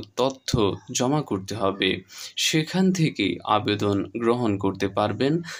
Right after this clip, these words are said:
তাই আর দেরি না করে নিজের স্বপ্নের বাড়ি বানান প্রধানমন্ত্রীর এই আবাস যোজনা প্রকল্পের মাধ্যমে। এবার জেনে নিন আবেদনকারী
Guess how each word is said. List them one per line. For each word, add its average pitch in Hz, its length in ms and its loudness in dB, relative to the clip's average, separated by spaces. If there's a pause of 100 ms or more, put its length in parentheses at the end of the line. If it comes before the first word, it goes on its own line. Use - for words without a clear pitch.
(140)
তাই 107 300 0 (160)
আর 104 100 2 (200)
দেরি 110 360 2
না 180 80 0 (140)
করে 110 220 2 (240)
নিজের 113 380 0 (220)
স্বপ্নের 135 580 0 (100)
বাড়ি 117 220 2
বানান 107 480 0 (300)
প্রধানমন্ত্রীর 107 880 0 (320)
এই 101 80 0 (280)
আবাস 123 260 0 (120)
যোজনা 101 360 0 (260)
প্রকল্পের 117 580 -4 (100)
মাধ্যমে। 101 520 0 (1120)
এবার 180 240 2 (140)
জেনে 101 300 0
নিন 117 140 0 (280)
আবেদনকারী 117 760 2